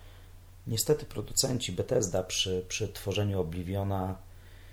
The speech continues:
popełniła kilka błędów, bo popełniła chociażby błąd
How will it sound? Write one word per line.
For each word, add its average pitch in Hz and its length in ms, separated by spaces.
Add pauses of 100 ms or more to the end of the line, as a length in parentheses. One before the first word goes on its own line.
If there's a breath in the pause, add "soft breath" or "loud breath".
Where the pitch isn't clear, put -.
(460 loud breath)
popełniła 110 480
kilka 101 340
błędów, 82 760
bo 87 400 (260 loud breath)
popełniła 101 400
chociażby 87 420
błąd 95 380